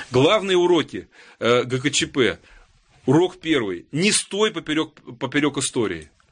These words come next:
Не стой поперёк прогресса. Тебя с-, тебя с-, сокрушат.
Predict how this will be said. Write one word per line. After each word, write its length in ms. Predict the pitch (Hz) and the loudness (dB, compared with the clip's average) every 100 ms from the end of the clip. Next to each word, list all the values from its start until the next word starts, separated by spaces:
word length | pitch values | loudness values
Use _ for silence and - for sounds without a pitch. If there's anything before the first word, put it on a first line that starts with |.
| _ _ _ _ | _ _ _ _
Не 160 | 139 170 | 2 2
стой 300 | - 202 196 | 0 0 -2
поперёк 380 | 151 156 151 | -4 -6 -6
прогресса. 480 | - 135 131 104 - | -6 -4 -4 -4 -6
Тебя 280 | - 131 165 | -8 0 0
с-, 400 | 165 - 156 135 | 0 -2 -2 -2
тебя 240 | 139 160 | 0 0
с-, 160 | 156 - - - | 0 -2 -10 -6
сокрушат. 680 | - 143 156 156 123 92 | 0 0 2 0 0 -2